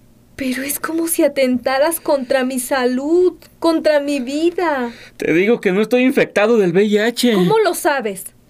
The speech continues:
Speaker 1: ¿Ya te hiciste la prueba?
Speaker 2: Pues, no.
Speaker 1: ¿Crees que a ti no tiene por qué tocarte? ¿Te crees tan especial así? Ya te lo he dicho,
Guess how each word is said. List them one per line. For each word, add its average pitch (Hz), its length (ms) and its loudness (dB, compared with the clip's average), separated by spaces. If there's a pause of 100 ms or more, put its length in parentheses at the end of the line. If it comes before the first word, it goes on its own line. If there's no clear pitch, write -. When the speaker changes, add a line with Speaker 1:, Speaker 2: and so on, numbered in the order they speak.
(420)
Speaker 1:
¿Ya 320 160 2
te 415 100 2
hiciste 359 340 0
la 277 160 0
prueba? 233 420 0 (1200)
Speaker 2:
Pues, 131 640 0 (880)
no. 139 460 0 (840)
Speaker 1:
¿Crees 330 320 -2
que 415 140 -4
a - 40 -6
ti 359 180 2
no 370 200 0
tiene 339 320 2
por 294 240 -2
qué 247 180 -2
tocarte? 247 920 -4 (840)
¿Te 240 180 0
crees 294 280 -2
tan 440 200 0
especial 262 580 0
así? 262 460 -4 (1160)
Ya 247 160 -4
te 302 140 0
lo 294 140 2
he 285 120 2
dicho, 262 640 -4